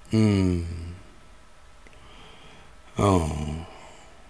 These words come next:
Madame Heinonen skriver, hon känner en viss, ett visst tvivel på den sve-, det svenska rättssystemet, men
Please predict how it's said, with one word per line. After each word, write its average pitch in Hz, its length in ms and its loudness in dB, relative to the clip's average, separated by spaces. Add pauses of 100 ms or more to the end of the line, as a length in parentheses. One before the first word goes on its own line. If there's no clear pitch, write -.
(4000)
Madame 123 380 12
Heinonen 131 540 10
skriver, 120 380 10
hon 117 100 6
känner 127 280 8
en 143 80 12
viss, 127 240 6
ett 127 180 2
visst 123 260 6
tvivel 165 500 10
på 120 280 6
den 104 120 0
sve-, - 280 0
det 110 120 0
svenska 110 480 2
rättssystemet, 113 1040 6
men 117 200 8